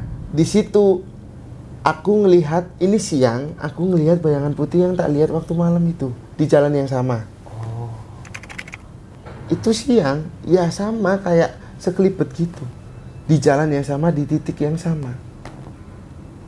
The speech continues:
Speaker 1: Tapi bedanya posisinya itu di belakang aku.
Speaker 2: Hmm.
Speaker 1: Karena si Vita di belakang.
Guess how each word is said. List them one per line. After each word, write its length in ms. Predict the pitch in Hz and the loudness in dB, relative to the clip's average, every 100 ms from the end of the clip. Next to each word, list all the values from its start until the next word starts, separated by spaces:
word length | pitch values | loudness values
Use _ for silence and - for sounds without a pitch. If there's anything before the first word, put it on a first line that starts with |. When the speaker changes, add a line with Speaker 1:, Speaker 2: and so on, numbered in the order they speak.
| - - - - - - - - - - | -18 -18 -18 -18 -18 -20 -20 -20 -18 0
Speaker 1:
Tapi 320 | 131 - 170 | 0 4 4
bedanya 440 | 160 123 120 135 | 4 2 0 -2
posisinya 480 | 147 147 135 143 151 | -4 -6 -4 0 0
itu 120 | 175 | 2
di 120 | 185 160 | 2 4
belakang 320 | 170 170 175 | 4 2 0
aku. 280 | 175 170 143 - - | 0 -2 -2 -6 -10
Speaker 2:
Hmm. 400 | 117 117 113 104 101 - - - | -6 -4 -4 -6 -10 -14 -16 -4
Speaker 1:
Karena 200 | 147 160 | 2 2
si 120 | 170 165 | 2 2
Vita 200 | 165 175 | 2 2
di 80 | |
belakang. 640 | 165 160 170 160 143 123 | 4 2 2 -2 -4 -6